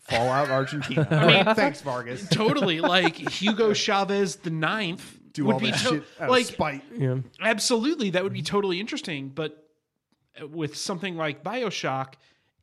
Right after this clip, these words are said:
Speaker 3: it almost is Fallout, but it's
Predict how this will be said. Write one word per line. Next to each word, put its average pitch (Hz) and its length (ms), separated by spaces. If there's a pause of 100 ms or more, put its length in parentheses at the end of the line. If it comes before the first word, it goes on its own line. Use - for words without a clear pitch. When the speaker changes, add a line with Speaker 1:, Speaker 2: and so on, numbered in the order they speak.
(180)
Speaker 3:
it 170 240 (260)
almost 208 760 (180)
is 196 640 (180)
Fallout, 214 760 (420)
but 180 140
it's - 240